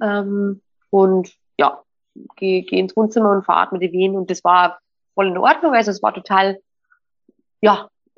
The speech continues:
total leichte Wehen. Und dann bin ich doch noch mal ins Bett und bin eingeschlafen.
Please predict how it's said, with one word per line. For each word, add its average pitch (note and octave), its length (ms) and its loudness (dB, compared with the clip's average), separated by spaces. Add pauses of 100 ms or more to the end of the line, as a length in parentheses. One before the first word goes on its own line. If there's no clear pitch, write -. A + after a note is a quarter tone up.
(220)
total F#3+ 320 0
leichte F#3 380 0
Wehen. A3 440 0 (240)
Und F#3+ 300 0
dann G3 120 2
bin A3 80 0
ich A#3 80 2
doch B3 120 0
noch B3 240 -2
mal G#3 140 0
ins G3 180 -6
Bett C#4+ 220 -2
und B3+ 100 -6
bin A#3 140 0
eingeschlafen. D#4 800 -2